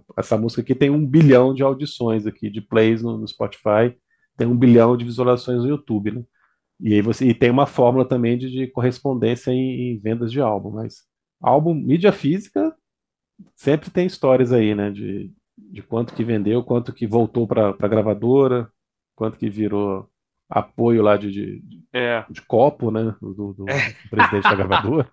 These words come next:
Speaker 2: <laughs> De co-, não, eu lembro que a gente era
Speaker 1: É.
Speaker 2: moleque, cara, eu lembro que a gente era moleque e, e, assim, os arti-, aqui é off, off topic, né, mas o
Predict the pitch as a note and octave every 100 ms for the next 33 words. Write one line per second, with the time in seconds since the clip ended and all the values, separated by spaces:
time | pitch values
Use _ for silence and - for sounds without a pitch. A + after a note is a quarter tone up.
0 | _ - - B2 - - - C#4+ F3 G3+
1 | G#3+ A3 B3 B3+ B3 C4+ G3+ F3+ G#3+ D3
2 | D3 B2+ F3 G3 F#3 G#3 F#3 F3+ C3+ D#3
3 | - D3+ B2+ B2 B2+ A#2+ A2 A#2+ - B2
4 | A2 A2+ - A2+ C#3 - D3+ D#3+ F3 -
5 | D#3 - - D3 - - B2 C3 B2 C3